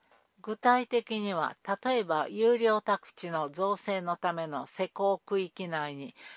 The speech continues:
所有者不明の土地が存在した場合、中高層の四階建て以上の耐火建築物、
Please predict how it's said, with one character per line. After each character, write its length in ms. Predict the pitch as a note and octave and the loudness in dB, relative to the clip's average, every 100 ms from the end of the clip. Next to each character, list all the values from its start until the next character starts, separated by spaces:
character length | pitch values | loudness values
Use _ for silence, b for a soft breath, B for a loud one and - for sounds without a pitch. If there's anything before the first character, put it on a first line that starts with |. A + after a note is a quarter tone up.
| B B | B B
所 240 | - A3+ | 2 4
有 260 | A#3+ C4 B3 | 4 2 -2
者 220 | - F3+ | 0 0
不 100 | D#3 | 0
明 240 | F#3 G3 F#3+ | -2 0 0
の 140 | F3+ | -2
土 180 | - F3 | -2 -4
地 160 | G3+ | -2
が 140 | F3+ E3+ | -2 -2
存 320 | - F3+ F3+ | 0 -2 0
在 240 | F3 E3 | 0 -2
し 100 | D3+ | -4
た 140 | - D#3 | -2 0
場 240 | D3+ C#3+ | 2 0
合、 60 | C3 - B B B B - | -2 -10 B B B B -8
中 240 | B3+ B3 | -2 0
高 320 | - A#3 A3 | 2 4 4
層 340 | G3+ - G#3 G3 | 4 2 4 2
の 220 | E3+ D#3+ B B B - | 0 -4 B B B 0
四 260 | A#3 B3 | 2 2
階 260 | A3+ A3+ A3 | 4 4 4
建 140 | G3+ | 2
て 180 | - G3+ | 0 -2
以 100 | G3+ | 0
上 200 | F#3+ E3+ | 2 2
の 140 | D3 D3 | 0 0
耐 300 | - G3+ G3 | 2 2 4
火 180 | G3 | 0
建 280 | F3+ F#3+ F3 | 0 -2 -4
築 280 | - - E3+ | -8 -8 -6
物、 360 | C#3+ - C#3 | -6 -8 -10